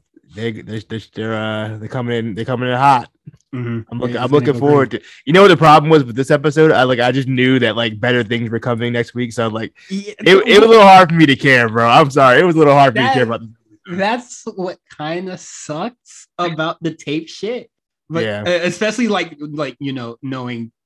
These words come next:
Speaker 2: that, like, a lot of big things are up ahead, so a lot of this
Speaker 1: Yeah.
Speaker 2: stuff just seemed like filler. This I know the last episode had a lot of video packages and stuff, but this felt like a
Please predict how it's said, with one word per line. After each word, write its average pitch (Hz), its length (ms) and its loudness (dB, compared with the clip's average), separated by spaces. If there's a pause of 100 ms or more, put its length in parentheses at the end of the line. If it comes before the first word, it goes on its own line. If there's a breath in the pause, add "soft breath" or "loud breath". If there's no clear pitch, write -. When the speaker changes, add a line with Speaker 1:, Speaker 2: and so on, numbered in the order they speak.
(100)
Speaker 2:
that, 117 200 -14
like, 113 180 -18
a - 40 -12
lot 113 160 -12
of 113 140 -12
big 110 280 -14
things 110 260 -14
are 107 160 -16
up 101 120 -18
ahead, 104 300 -16
so 104 240 -16
a - 20 -16
lot 107 240 -14
of 98 60 -20
this 107 160 -18
Speaker 1:
Yeah. 113 80 -18
Speaker 2:
stuff 107 240 -16
just 113 200 -14
seemed 113 180 -12
like 107 180 -18
filler. 123 320 -10 (300)
This 147 840 -6 (420)
I 156 80 -6
know 202 160 -2
the 180 120 -4
last 127 320 -6
episode 123 520 -12
had 120 200 -10
a - 20 -12
lot 117 220 -12
of 107 120 -16
video 117 280 -10
packages 127 500 -12
and 139 80 -10
stuff, 156 340 -8
but 113 280 -12
this 120 420 -12
felt 117 240 -16
like 107 220 -20
a 101 60 -20